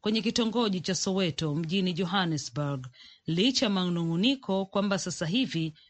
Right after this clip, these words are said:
kuna idadi kubwa ya vijana wasio na ajira nchini Afrika Kusini. Vikosi vya Ufaransa nchini Mali vimemkamata mtu wanayemwelezea kama mpiganaji wa ngazi ya juu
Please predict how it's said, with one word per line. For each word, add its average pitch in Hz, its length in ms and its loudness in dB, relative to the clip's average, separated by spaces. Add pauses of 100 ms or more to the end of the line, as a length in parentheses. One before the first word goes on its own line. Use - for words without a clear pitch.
(120)
kuna 226 240 0
idadi 214 340 0
kubwa 175 400 -2
ya 151 60 0
vijana 185 500 0
wasio 190 340 0
na 202 180 0
ajira 170 520 0
nchini 165 400 -2
Afrika 147 500 -4
Kusini. 143 800 -4 (760)
Vikosi 240 600 2
vya 185 180 0
Ufaransa 226 600 2
nchini 208 340 0
Mali 147 480 0 (360)
vimemkamata 214 960 0
mtu 214 440 0
wanayemwelezea 185 1200 0
kama 185 280 0
mpiganaji 185 680 0
wa 180 120 0
ngazi 170 420 0
ya 147 80 0
juu 202 400 0